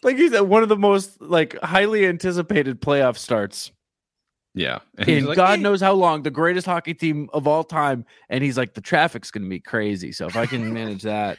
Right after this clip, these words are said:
Speaker 1: then
Speaker 2: Hope it doesn't
Speaker 1: you know,
Speaker 2: rain.
Speaker 1: should all be good."
Speaker 2: <laughs> Like,
Speaker 1: <laughs>
Speaker 2: uh, this is a bit more promising. This is
Speaker 1: Yeah.
Speaker 2: Marchand saying he's feeling good physically, quote, "other than being old."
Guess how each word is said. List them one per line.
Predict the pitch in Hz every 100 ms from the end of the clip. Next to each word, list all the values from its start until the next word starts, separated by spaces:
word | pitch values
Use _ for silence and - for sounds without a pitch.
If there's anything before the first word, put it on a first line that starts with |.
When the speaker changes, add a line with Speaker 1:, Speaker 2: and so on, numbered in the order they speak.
| -
Speaker 1:
then | 92 85
Speaker 2:
Hope | 339 339
it |
doesn't | 208 160
Speaker 1:
you | 113
know, | 87
Speaker 2:
rain. | 104 180
Speaker 1:
should | 113
all | 95
be | 101
good." | 95 - 185 - -
Speaker 2:
<laughs> | -
Like, | 220 151 226 - 254 247 - 226 220 208
Speaker 1:
<laughs> | - 196 - - _ - _ -
Speaker 2:
uh, | 110 101 101
this | 123 123
is | 113
a | 107
bit | 104
more | 95 85
promising. | 90 82 78 82 82
This | 95 101
is | 90 78
Speaker 1:
Yeah. | 90
Speaker 2:
Marchand | 90 92 - 80 78 82 85
saying | - 90 85 80
he's | - 98 -
feeling | 120 123 120 101
good | 113 104
physically, | - 107 98 98 87 82
quote, | - - 87 85 -
"other | 95 92 101
than | 95 101 90
being | 90 92 87 82
old." | 87 90 71 50 -